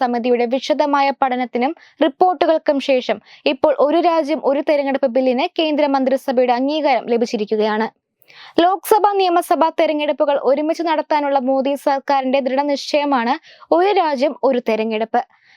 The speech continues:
രാജ്യത്ത് അടിക്കടി തെരഞ്ഞെടുപ്പുകൾ വരുന്നത് രാജ്യത്തിന്റെ വികസനത്തിന് തടസ്സമുണ്ടാക്കുന്ന കാര്യമാണെന്ന് പ്രധാനമന്ത്രി നരേന്ദ്രമോദി തന്നെ വ്യക്തമാക്കിയിരുന്നു. പാർലമെന്റിൽ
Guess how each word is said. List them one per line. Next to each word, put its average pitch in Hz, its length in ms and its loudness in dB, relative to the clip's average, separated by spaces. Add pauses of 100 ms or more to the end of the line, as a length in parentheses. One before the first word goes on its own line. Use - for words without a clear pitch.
(160)
രാജ്യത്ത് 381 420 2 (220)
അടിക്കടി 311 460 0
തെരഞ്ഞെടുപ്പുകൾ 311 580 0 (100)
വരുന്നത് 277 340 -2 (160)
രാജ്യത്തിന്റെ 240 520 0
വികസനത്തിന് 277 600 -2 (100)
തടസ്സമുണ്ടാക്കുന്ന 302 880 0 (140)
കാര്യമാണെന്ന് 277 720 0 (380)
പ്രധാനമന്ത്രി 392 640 2 (120)
നരേന്ദ്രമോദി 330 640 0
തന്നെ 233 240 -2
വ്യക്തമാക്കിയിരുന്നു. 240 840 -2 (500)
പാർലമെന്റിൽ 285 640 0